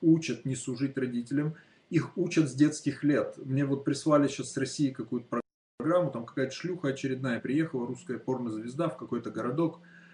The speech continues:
российский, сибирский большой, там давала концерт, она вот, как-то вела себя, мягко говоря, там грубо, такая, она вышла, и у неё дети десять-двенадцать лет брали автографы. О, о каком счастье с такими детьми можно говорить?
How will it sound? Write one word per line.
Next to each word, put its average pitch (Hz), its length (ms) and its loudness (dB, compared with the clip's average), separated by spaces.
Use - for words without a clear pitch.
российский, 131 540 -2
сибирский 127 480 -2
большой, 120 440 -2
там 110 200 -4
давала 113 340 2
концерт, 175 520 0
она 117 180 -2
вот, 123 420 2
как-то 123 240 -2
вела 143 300 8
себя, 120 200 0
мягко 117 280 -4
говоря, 110 180 0
там 110 220 -4
грубо, 147 320 4
такая, 135 340 4
она 151 180 6
вышла, 156 380 6
и 127 60 6
у 135 80 4
неё 151 140 4
дети 165 320 8
десять-двенадцать 147 720 4
лет 160 180 4
брали 135 320 8
автографы. - 640 -2
О, - 240 -12
о 135 60 -6
каком 156 320 2
счастье 156 600 2
с - 60 -14
такими 135 320 -2
детьми 135 380 -2
можно 120 260 -4
говорить? 131 240 0